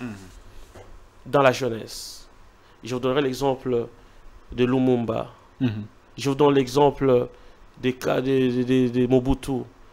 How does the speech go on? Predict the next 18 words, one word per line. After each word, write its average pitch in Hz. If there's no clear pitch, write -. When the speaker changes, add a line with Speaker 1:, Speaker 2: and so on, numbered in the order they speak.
Speaker 2:
Joseph 139
Kabila. 127
À 131
quel 147
âge 139
il 135
accède 135
au 127
pouvoir ? 123
Speaker 1:
Mhm. 95
Très -
jeune. 90
Speaker 2:
Très 151
jeune. 120
Là, 131
il 135
a 131
cinquantaine. 127